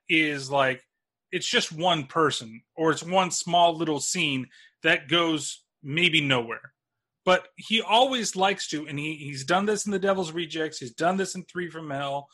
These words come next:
uh, it, except for when we talked about the, the big bad of Three from Hell, um, where he,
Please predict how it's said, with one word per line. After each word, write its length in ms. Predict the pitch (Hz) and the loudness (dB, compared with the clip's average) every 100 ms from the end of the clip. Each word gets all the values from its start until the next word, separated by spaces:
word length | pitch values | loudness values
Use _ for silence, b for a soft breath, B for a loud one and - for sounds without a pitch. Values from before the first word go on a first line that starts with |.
| b b b | b b b
uh, 400 | 135 135 131 127 123 _ _ | -2 0 2 0 -4 _ _
it, 140 | 170 147 180 170 147 | -10 -10 -14 -16 -8
except 360 | 170 - 202 - | -8 2 2 2
for 220 | 185 170 | 2 2
when 180 | 160 156 | 0 0
we 160 | 165 147 - _ _ | -2 -4 -10 _ _
talked 280 | 175 165 - | 2 2 2
about 360 | 156 151 147 - 139 | 4 4 4 0 -6
the, 160 | 139 | -6
the 180 | 143 135 117 | -2 -4 2
big 240 | 165 135 | 2 4
bad 320 | 143 143 135 127 | 4 6 4 0
of 80 | - | -6
Three 220 | 135 127 | -8 -6
from 180 | 131 120 | -6 -8
Hell, 300 | 117 113 - b b b _ | -8 -8 -12 b b b _
um, 340 | 147 147 135 - _ _ | 2 2 2 -4 _ _
where 280 | 175 196 196 - | -2 2 2 0
he, 340 | 214 214 196 | -4 -2 -4